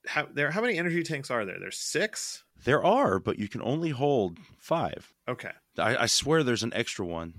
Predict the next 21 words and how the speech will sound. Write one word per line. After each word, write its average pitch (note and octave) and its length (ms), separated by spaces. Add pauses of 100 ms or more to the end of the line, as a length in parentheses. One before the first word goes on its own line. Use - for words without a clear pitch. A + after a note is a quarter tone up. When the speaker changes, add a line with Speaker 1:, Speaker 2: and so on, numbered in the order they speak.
(180)
Speaker 2:
that G2+ 140
we'll G#2 140
t-, - 160
we G#2 100
can F2+ 120
talk - 220
about F2 240
that F2 200
in E2+ 80
our E2 160
level E2 300
by E2 120
le-, - 140
'cause F#2+ 140
I G#2+ 60
remember A#2 280
getting A#2 320
one F2+ 280
and E2+ 180
being F2 200
like, D#2+ 240